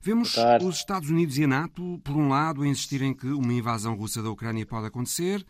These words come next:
Speaker 1: a dizerem que Moscovo mente quando diz que está a reduzir o dispositivo na fronteira com a Ucrânia porque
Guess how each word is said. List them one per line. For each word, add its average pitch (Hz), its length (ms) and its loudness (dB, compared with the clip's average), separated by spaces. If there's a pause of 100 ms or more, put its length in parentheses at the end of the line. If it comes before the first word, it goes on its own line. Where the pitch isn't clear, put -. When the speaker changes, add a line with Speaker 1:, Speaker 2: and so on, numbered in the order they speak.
(440)
Speaker 1:
a 123 60 -4
dizerem 123 360 0
que 120 100 -8
Moscovo 120 520 -2
mente 131 480 2 (480)
quando 123 340 0
diz 117 200 -4
que - 80 -10
está 127 320 -4
a 113 40 -2
reduzir 110 340 -4
o 117 40 -2
dispositivo 104 840 -6
na 113 140 -2
fronteira 120 400 -2
com 123 80 -6
a 117 60 -2
Ucrânia 123 360 -2
porque 117 460 -6